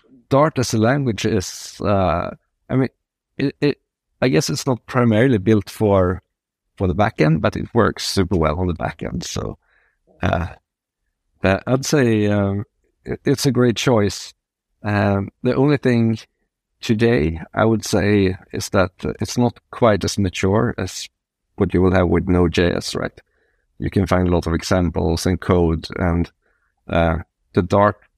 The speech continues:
just hasn't been along for the back end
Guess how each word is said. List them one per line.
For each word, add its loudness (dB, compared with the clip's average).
just -2
hasn't -2
been 0
along 0
for 0
the 2
back 0
end 0